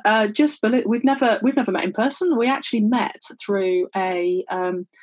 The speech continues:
something called Creative Bravery Campfires sessions, um, which for anybody who's interested in maybe some alternative perspectives on education, um, have a look on Twitter for Creative Bravery Festival. And, uh, yeah, I heard, Katie, um, you had a four-minute slot to talk about,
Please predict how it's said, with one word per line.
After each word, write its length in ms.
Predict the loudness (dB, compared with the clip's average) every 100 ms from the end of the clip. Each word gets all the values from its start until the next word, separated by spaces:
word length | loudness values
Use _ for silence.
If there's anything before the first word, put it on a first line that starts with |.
| -14
something 200 | -4 0
called 180 | 0 -2
Creative 600 | -2 0 0 -2 -6 -4
Bravery 600 | -2 -2 -2 -2 -2 -4 -6
Campfires 840 | -6 -6 -2 -2 0 -2 -4 -6
sessions, 640 | -4 -4 -2 -4 -4 -6 -6
um, 320 | -2 -2 -2
which 420 | -2 -2 -2 -6 -10 -20 _
for 120 | 0
anybody 300 | 2 2 2
who's 220 | 0 -2
interested 580 | 0 -2 -2 -6 -2 0
in 260 | 0 0 0
maybe 240 | -2 -4
some 320 | -4 -4 -6 -6
alternative 560 | -6 -4 -4 -4 -6 -6
perspectives 480 | -6 -6 -6 -4 -2
on 120 | -2
education, 680 | -2 -4 -4 -4 -4 -6 -6 -14 _ _ -4
um, 160 | -2
have 120 | 0
a 40 | 0
look 160 | 0
on 100 | -2
Twitter 400 | -2 -4 -4 -6 -6
for 80 | -10
Creative 420 | -4 -4 -4 -4
Bravery 320 | -2 -2 -4
Festival. 640 | -8 -8 -8 -8 -6 -8 _
And, 320 | -6 -4 -2 -2
uh, 180 | -4 -6 -14 _
yeah, 160 | -2 0
I 100 | 2
heard, 320 | 2 0 0
Katie, 500 | -2 -2 0 -2 -2 _ _ _
um, 280 | -4 -2 -2
you 40 | -2
had 100 | -4
a 20 |
four-minute 520 | 0 2 4 4 2
slot 420 | 0 2 2 0
to 180 | -6 -6
talk 240 | -4 -2
about, 320 | -2 -2 -2